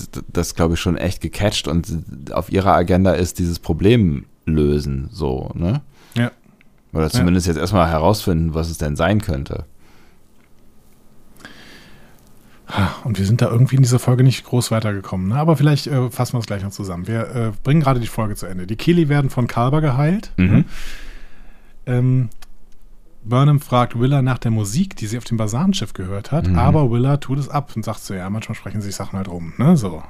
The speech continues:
Speaker 2: äh, ist dann halt so.
Speaker 1: Ja.
Speaker 2: Burnham überzeugt das nicht. Und, äh, deswegen spricht sie dann auch nochmal Giorgio auf dem Gang an und will ihr von der Musik erzählen,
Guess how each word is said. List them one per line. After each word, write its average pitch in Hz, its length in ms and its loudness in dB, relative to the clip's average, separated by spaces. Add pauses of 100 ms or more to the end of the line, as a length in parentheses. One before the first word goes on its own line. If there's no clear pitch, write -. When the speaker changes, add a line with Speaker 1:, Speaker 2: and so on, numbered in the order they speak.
Speaker 2:
äh, 113 420 -8
ist - 180 -6
dann 90 160 -10
halt - 140 -14
so. - 220 -14
Speaker 1:
Ja. 76 320 2 (1400)
Speaker 2:
Burnham 135 320 4
überzeugt 110 480 -4
das - 220 -8
nicht. - 420 -8 (1500)
Und, 113 420 2
äh, 110 260 0
deswegen 131 680 4 (320)
spricht - 340 -6
sie 143 100 0
dann 131 100 2
auch 135 140 2
nochmal 139 260 6
Giorgio 123 420 2
auf 92 80 -6
dem 104 160 0
Gang 95 260 0
an 127 280 6
und 123 180 0
will 131 100 0
ihr 135 100 0
von 127 120 0
der 123 60 4
Musik 123 260 2
erzählen, 117 640 2